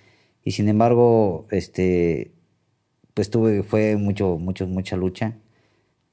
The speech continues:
y mejor me miraban en otros países que en México.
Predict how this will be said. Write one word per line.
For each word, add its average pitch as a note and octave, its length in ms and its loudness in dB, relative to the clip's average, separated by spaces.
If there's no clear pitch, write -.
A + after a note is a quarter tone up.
y G#2+ 120 -2
mejor G2+ 280 0
me G#2+ 60 0
miraban F#2+ 320 0
en F2+ 100 -4
otros - 220 -8
países - 540 -16
que - 100 -10
en E2 120 -6
México. - 400 -12